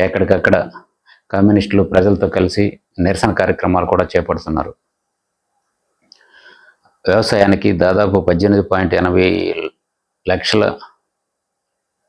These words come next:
వ్యవసాయ కనెక్షన్లకు దాదాపుగా ఆరు వేల ఐదు వందల కోట్లు ఖర్చు చేయడానికి నిర్ణయం తీసుకోగా ఇది మాత్రం తాత్కాలికంగా వాయిదా పడింది.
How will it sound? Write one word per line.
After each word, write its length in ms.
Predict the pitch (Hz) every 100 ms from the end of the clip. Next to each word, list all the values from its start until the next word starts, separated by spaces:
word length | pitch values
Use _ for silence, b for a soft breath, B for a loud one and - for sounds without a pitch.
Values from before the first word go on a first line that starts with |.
| _ _ _ _ _ -
వ్యవసాయ 440 | - 104 104 107 101
కనెక్షన్లకు 720 | 98 95 92 92 110 113 - _ _ _ _ -
దాదాపుగా 440 | 92 101 92 92 87
ఆరు 160 | 95 95
వేల 160 | 95
ఐదు 160 | 90 87
వందల 180 | 90 87
కోట్లు 300 | 87 101 -
ఖర్చు 260 | 90 85 -
చేయడానికి 520 | 87 87 87 87 101 98 _ _ _ _ _ _ -
నిర్ణయం 340 | 92 98 98
తీసుకోగా 420 | 87 90 - 87 98
ఇది 220 | 90 95
మాత్రం 300 | 98 95 95
తాత్కాలికంగా 680 | - 90 - 95 82 95 90
వాయిదా 340 | 85 90 87
పడింది. 400 | 80 78 76 76